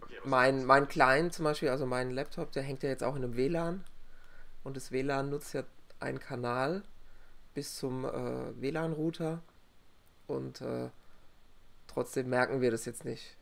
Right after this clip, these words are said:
Speaker 2: ja. Also wir, hier sind ja auch sehr viele Geräte, äh, in meinem Funknetz.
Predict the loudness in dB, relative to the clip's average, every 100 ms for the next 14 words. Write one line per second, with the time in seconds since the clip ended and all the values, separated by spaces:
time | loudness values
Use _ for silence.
0 | -20 -16 -16 -16 -18 -18 -18 -14 -6 0
1 | 0 -2 0 0 2 0 2 0 0 -4
2 | -2 -2 0 0 4 4 4 4 2 2
3 | 0 0 -2 -2 -2 -2 -2 -2 -2 -4
4 | -6